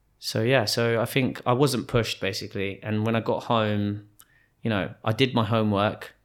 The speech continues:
but I wasn't, like, doing it to the best of my ability. I was, you know, I was probably more,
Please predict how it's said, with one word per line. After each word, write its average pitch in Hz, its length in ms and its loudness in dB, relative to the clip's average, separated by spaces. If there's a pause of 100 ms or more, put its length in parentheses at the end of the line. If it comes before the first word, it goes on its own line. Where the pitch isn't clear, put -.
(220)
but 104 80 0
I 110 40 2
wasn't, 113 320 0
like, 101 240 -4
doing 110 280 -4
it - 100 -12
to - 100 -10
the 104 40 -8
best 110 260 -6
of 107 80 -6
my 104 80 -4
ability. 104 580 -4
I 98 80 -4
was, 101 180 -2 (180)
you 107 100 -4
know, 104 100 -4
I 98 100 -10
was 107 120 -4
probably 107 640 -2
more, 104 600 -2